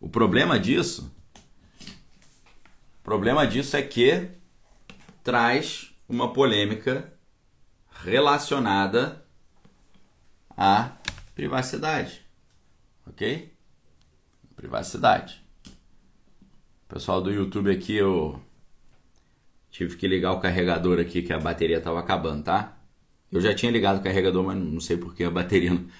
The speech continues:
o carregador não tá funcionando. Vocês conseguiram entender? Daí a matéria.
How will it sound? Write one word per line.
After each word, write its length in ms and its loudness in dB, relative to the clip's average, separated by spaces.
o 80 -12
carregador 360 2
não 80 -2
tá 160 -4
funcionando. 420 -4
Vocês 160 -8
conseguiram 400 4
entender? 600 4
Daí 320 8
a 80 10
matéria. 680 6